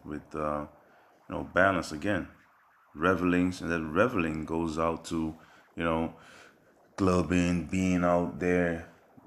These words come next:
parties, and, uh, all types of, uh, things like carnival. It goes back to,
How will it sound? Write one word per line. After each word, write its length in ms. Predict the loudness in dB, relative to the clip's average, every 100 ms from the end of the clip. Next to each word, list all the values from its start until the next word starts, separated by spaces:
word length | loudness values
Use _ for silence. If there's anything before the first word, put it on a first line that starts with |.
| -10 0
parties, 640 | 4 4 4 0 -2 -4
and, 260 | -4 -4
uh, 640 | -2 -2 -2 -2 -4 -6 -8 -12 -8
all 180 | -4 0
types 300 | 2 0 0
of, 240 | -8 -4
uh, 480 | -2 0 0 -4 -8 -10 -8
things 240 | -6 -4
like 200 | -6 0
carnival. 520 | 2 4 2 0 -2
It 80 | 0
goes 240 | 0 0
back 360 | 2 4 4 2
to, 360 | -4 -4 -6